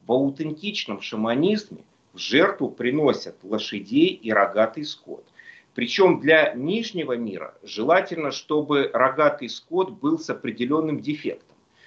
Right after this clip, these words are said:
Например, либо с одним, э, рогом,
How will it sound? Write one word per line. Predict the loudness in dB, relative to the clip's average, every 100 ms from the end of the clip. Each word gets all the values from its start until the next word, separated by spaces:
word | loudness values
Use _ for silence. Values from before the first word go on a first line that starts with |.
| _
Например, | 0 2 2 0 4 2 2
либо | 0 2 6 8 6 4 0 -6 -6
с | -4
одним, | -4 -2 -2 -2 -6 -4
э, | 0 0 0 0 0
рогом, | 4 6 6 4 -6